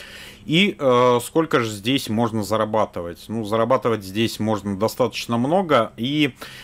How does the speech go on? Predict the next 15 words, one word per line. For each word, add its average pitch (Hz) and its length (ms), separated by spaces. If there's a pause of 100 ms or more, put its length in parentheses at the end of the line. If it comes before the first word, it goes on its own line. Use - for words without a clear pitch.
(120)
э, 104 280
вы 117 340
видите, 123 460
что 117 280
здесь 104 500
девять 120 500
столов. 113 680
Девять 104 420
столов, 156 500
из 113 380
которого, 123 800
из 107 120
которых 131 440
вы 117 160
переходите, 110 960